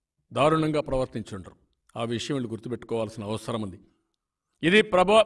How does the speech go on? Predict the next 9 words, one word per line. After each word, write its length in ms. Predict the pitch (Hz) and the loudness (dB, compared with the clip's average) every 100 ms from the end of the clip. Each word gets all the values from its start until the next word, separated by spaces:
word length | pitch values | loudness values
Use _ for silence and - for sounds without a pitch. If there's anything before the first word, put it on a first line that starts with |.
| 214 | 4
ప్రజా 260 | 175 185 220 | 2 6 6
ప్రభుత్వం 520 | 226 208 202 220 214 208 | 6 4 2 2 2 2
అని 120 | 208 208 | 2 2
చెప్పుకోవడానికి 760 | 208 208 214 214 214 220 220 220 | 2 2 4 6 8 6 6 4
నేను 160 | 220 220 | 4 2
సిగ్గుపడుతున్నా. 580 | 196 220 196 190 160 110 - _ _ _ _ _ _ _ _ _ _ _ _ | 2 4 4 4 0 -2 -10 _ _ _ _ _ _ _ _ _ _ _ _
అలాంటి 360 | 151 196 214 214 | 6 8 8 6
ప్రభుత్వం 420 | 196 220 226 208 | 4 4 4 4
ఇది, 200 | 180 131 | 4 2